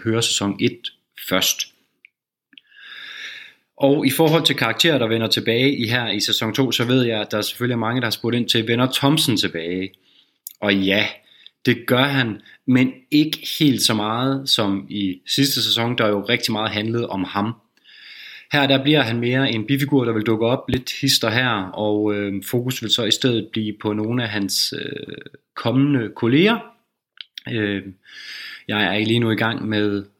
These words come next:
at lægge sidste hånd på første bind i serien, der kommer til at hedde Tabernes Klub, som bliver, øh, en, en krimiserie med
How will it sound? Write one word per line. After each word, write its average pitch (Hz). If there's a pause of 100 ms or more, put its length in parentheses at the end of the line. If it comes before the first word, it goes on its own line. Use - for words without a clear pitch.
at 104
lægge 101
sidste 120
hånd 113
på 101
første -
bind 120
i -
serien, 104
der 90
kommer 101
til 101
at 101
hedde 98
Tabernes 113
Klub, 196 (300)
som 107
bliver, 127
øh, 98
en, 98
en 98
krimiserie 139
med 113